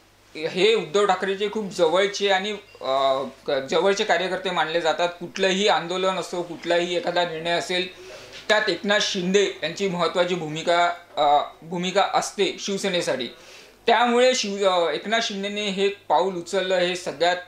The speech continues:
म्हणजे शिवसेनेसाठी एक धक्का आहे.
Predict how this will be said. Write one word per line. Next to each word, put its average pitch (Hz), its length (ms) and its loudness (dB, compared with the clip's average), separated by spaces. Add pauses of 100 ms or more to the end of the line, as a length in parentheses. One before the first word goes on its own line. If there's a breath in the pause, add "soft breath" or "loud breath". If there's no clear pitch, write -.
(300)
म्हणजे 165 340 -4 (400 loud breath)
शिवसेनेसाठी 180 680 -2
एक 170 120 -4
धक्का 185 280 -2
आहे. 147 220 2